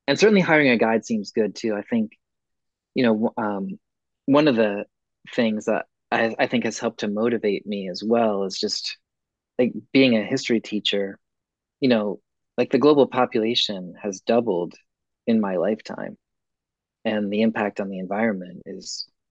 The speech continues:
as a result, enormous. And I just, I just kind of worry that a lot of these habitats, you know, there's really, there's really nowhere that's untouched by humanity at this point. And even some of these places that seem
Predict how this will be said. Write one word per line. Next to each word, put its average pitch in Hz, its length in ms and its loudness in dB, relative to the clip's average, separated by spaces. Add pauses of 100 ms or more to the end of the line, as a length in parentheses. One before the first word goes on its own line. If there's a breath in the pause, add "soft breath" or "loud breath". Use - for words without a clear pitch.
(100)
as 101 220 -10
a 95 60 -12
result, 101 500 -4 (100)
enormous. 101 840 -4 (160)
And 104 320 -6 (360)
I 110 100 2
just, - 360 -6
I 113 80 2
just 110 200 -2
kind 120 180 0
of 104 60 0
worry 110 280 2
that 98 140 -2
a 95 40 -4
lot 98 200 -2
of 90 80 -10
these 90 500 -6 (720)
habitats, 113 920 0 (440)
you 143 80 0
know, 139 40 6
there's 143 160 4
really, 160 260 8
there's 131 220 4 (260)
really 131 300 4
nowhere 107 680 -4 (540)
that's 107 320 0
untouched 104 720 -4
by 92 300 -8
humanity 92 540 -6
at - 120 -12
this - 160 -14
point. - 340 -16 (400 soft breath)
And 143 120 6
even 143 140 6
some 160 140 4
of 143 60 4
these 135 140 4
places 123 340 -2
that - 180 -6
seem 127 600 -4